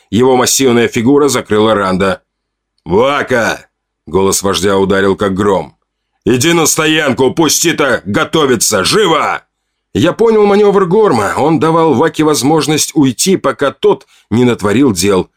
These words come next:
и одновременно готовил почву для появления калеки в лагере. Но Вака напоследок склонился к самому лицу Ранда. Лучше бы ты умер там, вместо Руши!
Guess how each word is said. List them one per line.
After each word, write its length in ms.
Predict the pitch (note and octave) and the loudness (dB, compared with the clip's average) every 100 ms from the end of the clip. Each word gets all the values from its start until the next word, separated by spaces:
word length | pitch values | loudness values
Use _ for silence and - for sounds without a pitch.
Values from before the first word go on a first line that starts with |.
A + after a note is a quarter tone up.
| - | -4
и 60 | G2 | -2
одновременно 760 | G2 G2 F#2 G2 D3+ D#3+ D#3+ | 0 0 2 2 2 2 2
готовил 560 | B2+ F#2 - G#2+ G#2+ F#2+ | 0 -2 0 0 0 0
почву 440 | A2+ A#2 C#3 D#3 | -2 0 0 0
для 260 | F#2 G2+ A#2+ | 0 0 0
появления 600 | G#2+ F#2 F2 F#2+ F#2+ F#2+ | 0 0 0 0 0 0
калеки 440 | F2+ F2 F2+ F#2 | -2 -2 -2 -2
в 60 | F2 | -2
лагере. 500 | E2+ E2+ E2 D2+ - _ _ _ | -2 -4 -6 -10 -12 _ _ _
Но 180 | F2+ G2 | -4 -2
Вака 500 | F2 A#2+ - C#3 C3+ - | -2 -2 0 0 0 -4
напоследок 680 | F2 F#2+ F2+ G2 A#2 A2+ - | -4 -2 -2 0 0 0 -4
склонился 640 | - F#2+ F#2 A2 A2 B2+ | -4 -2 0 0 0 -2
к 60 | - | -4
самому 360 | - F2+ F2 | -4 -2 0
лицу 300 | F#2+ F2 F#2+ | 0 0 -2
Ранда. 480 | F#2 F2+ F2 D#2+ D#2 _ _ _ _ _ _ _ - | -2 -2 -4 -6 -8 _ _ _ _ _ _ _ -8
Лучше 600 | - - - - - - | -4 -4 -4 -4 -4 -2
бы 160 | - | -4
ты 260 | - A2+ B2 | -4 -2 0
умер 460 | A#2+ G2 E2+ D#2 - - | 2 2 0 -2 -6 -10
там, 460 | - A2+ E2+ D#2+ - _ _ - - | -6 -4 -4 -8 -12 _ _ -20 -12
вместо 720 | F2 D3 C#3+ G2 - - D3+ | -4 0 2 0 -2 -4 -4
Руши! 680 | D#3 E3 A#2+ F#2+ - - - | -2 0 0 -2 -2 -4 -6